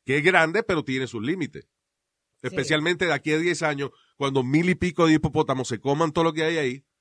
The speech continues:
Speaker 1: ¿a dónde van a salir a comer? ¿Dónde está la gente?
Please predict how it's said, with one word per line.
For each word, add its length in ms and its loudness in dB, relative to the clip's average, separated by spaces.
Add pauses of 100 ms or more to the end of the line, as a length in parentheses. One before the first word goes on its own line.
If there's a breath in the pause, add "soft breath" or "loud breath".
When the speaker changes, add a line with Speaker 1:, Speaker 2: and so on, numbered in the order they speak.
(140)
Speaker 1:
¿a 160 0
dónde 220 -2
van 120 -2
a 60 -4
salir 240 -2
a 60 -2
comer? 320 -10 (1080)
¿Dónde 180 -4
está 160 0
la 120 2
gente? 360 -4